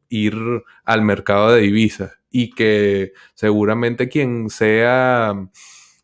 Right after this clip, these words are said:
venezolano o quien viva en países,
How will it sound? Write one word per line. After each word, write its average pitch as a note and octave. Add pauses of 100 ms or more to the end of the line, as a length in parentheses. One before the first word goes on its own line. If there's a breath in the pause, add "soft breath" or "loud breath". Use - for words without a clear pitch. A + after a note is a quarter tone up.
(160)
venezolano C3+
o A2+
quien G2+
viva A2+
en G#2
países, A2